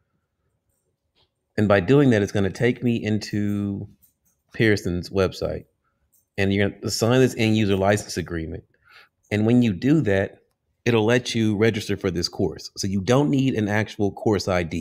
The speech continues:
And that's what a lot of people are gonna run into. They're gonna say, "I need a course I D." If you do it correctly and you go through Blackboard to sign in, you don't need a course I D. As a matter of fact, what you're gonna have to do is this.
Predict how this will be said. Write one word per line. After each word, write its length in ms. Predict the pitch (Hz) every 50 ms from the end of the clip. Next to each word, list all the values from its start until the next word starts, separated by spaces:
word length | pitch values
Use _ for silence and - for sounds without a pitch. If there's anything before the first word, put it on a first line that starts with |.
| 80
And 80 | - - _ _ _ _ _ _ _ _ _ _ _ _ -
that's 140 | 98 -
what 80 | - 110
a 20 |
lot 220 | 104 104 104 110 110
of 40 | 107
people 220 | 120 104 98 101
are 20 |
gonna 160 | 98 98 95 92
run 200 | 92 95 92 90
into. 240 | 85 85 - 82
They're 100 | 78 82
gonna 140 | 87 90 87
say, 100 | - 101
"I 20 | 95
need 140 | 98 95
a 60 | 90 -
course 260 | - 104 92 - -
I 80 | 87
D." 260 | 82 82 85 80 80 - _ _ _ _ _ _ _ _
If 120 | 107 90
you 80 | 98 104
do 180 | 156 101 104 113
it 80 | 123 -
correctly 420 | - 127 123 120 120 120 113 104
and 80 | 98 98
you 40 |
go 140 | 90 101 98
through 160 | 95 - 104
Blackboard 480 | 90 85 104 107 110 110 104 104 104 90
to 80 | 87 92
sign 220 | - 95 92 90
in, 100 | 87 90
you 60 | 90
don't 120 | 87 90 90
need 120 | 90 87
a 40 | 85
course 300 | - - 98 87 - -
I 120 | 87 87
D. 280 | 82 85 85 76 80 - _ _ _ _ _ _ _ _ _ - - - - _ _ _ _ _ _ _ _ _ -
As 160 | 95 92 95
a 60 | 95
matter 240 | 95 104 107 113 117
of 80 | 113
fact, 340 | 113 - 113 110 104 - -
what 200 | 92 101 - -
you're 40 | 110
gonna 120 | 113 110
have 100 | 107 -
to 60 | 110 98
do 140 | 110 107
is 140 | 104 101 98
this. 240 | 101 98 95 - -